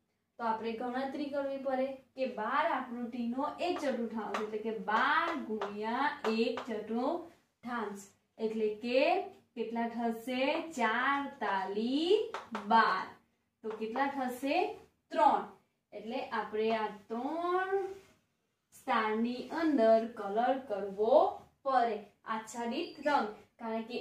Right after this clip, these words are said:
એક ચતુર્થાંશ ભાગ એટલે કે આકૃતિનો પા ભાગ. હવે આગળ જુઓ, ત્રણ ચતુર્થાંશ ભાગ. તો આપણે ગણી લઈએ. એક, બે, ત્રણ, ચાર,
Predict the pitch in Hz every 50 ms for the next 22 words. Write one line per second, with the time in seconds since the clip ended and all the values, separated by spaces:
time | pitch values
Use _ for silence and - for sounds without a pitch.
0 | - - 311 339 - 311 349 339 294 339 330 302 302 339 339 330 302 262 254 311
1 | 320 339 339 339 - - - 220 214 214 226 226 226 233 233 214 - - 285 294
2 | 311 - - 214 208 202 202 - 220 226 262 254 247 - 240 226 202 202 214 254
3 | 320 - - - - - _ _ _ - 370 349 330 294 269 214 208 - 226 208
4 | 202 190 - - - - _ _ _ _ _ _ _ _ _ _ _ - 214 208
5 | 196 233 269 330 370 - - 220 214 214 233 254 262 247 - - 214 214 247 302
6 | 370 - - - - _ _ - 359 339 349 349 339 285 311 302 262 254 262 262
7 | - 220 226 220 220 226 247 247 - - 220 208 202 196 196 - - - _ _
8 | _ _ _ - 202 202 202 208 208 202 214 208 214 233 262 269 277 285 285 294
9 | 311 311 - - - _ _ _ _ - 240 254 269 294 311 330 320 - - -
10 | - 220 220 233 240 226 202 190 - - - - - 254 247 254 269 294 330 339
11 | - - - - - 277 240 233 214 -